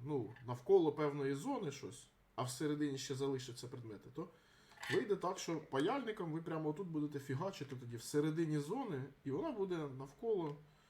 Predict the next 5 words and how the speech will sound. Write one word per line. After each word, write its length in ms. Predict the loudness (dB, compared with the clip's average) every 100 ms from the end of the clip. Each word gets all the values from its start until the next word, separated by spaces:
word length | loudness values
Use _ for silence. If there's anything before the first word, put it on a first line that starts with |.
| -20 -20 _ _ _ _ _ _ _ _ -14
м, 560 | -10 -8 -8 -10 -12 -16 -20 -20 -20 _ -20 _ _ -8
якби 340 | -4 -2 -2 4
о-, 240 | 4 2 -12 -20 0
окружена, 840 | 4 4 4 2 2 2 0 -2 -6 -18 -20 -20 -10
да, 200 | -8